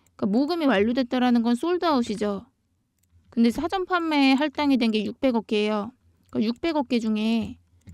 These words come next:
그러니까 몇 개가 팔렸는지 정확하게 알고 있어야 돼요. 그래야 내가 고점에 팔고 나올 수가 있거든요.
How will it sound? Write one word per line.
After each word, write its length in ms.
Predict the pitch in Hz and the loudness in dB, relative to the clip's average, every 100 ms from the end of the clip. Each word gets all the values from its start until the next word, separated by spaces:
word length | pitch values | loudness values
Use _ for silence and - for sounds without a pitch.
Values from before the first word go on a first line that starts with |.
| - - | -20 -8
그러니까 200 | 208 208 | -2 -2
몇 120 | 226 | 0
개가 220 | 339 320 | -2 -2
팔렸는지 540 | 269 294 285 262 247 226 | -2 -2 2 2 2 -2
정확하게 520 | - 220 247 240 220 | -4 -4 -2 -2 -2
알고 240 | 185 220 | -2 -2
있어야 240 | 220 208 202 | -2 -4 -6
돼요. 260 | 208 196 - _ _ _ _ _ _ _ | -6 -10 -14 _ _ _ _ _ _ _
그래야 320 | - 262 269 | 0 2 4
내가 200 | 220 214 | 2 0
고점에 420 | 214 208 - 240 | 0 -2 0 -2
팔고 260 | 226 294 277 | 0 -2 0
나올 200 | 202 202 | 0 -2
수가 200 | 214 208 | -4 -6
있거든요. 460 | 190 214 214 226 | -4 -2 -2 -4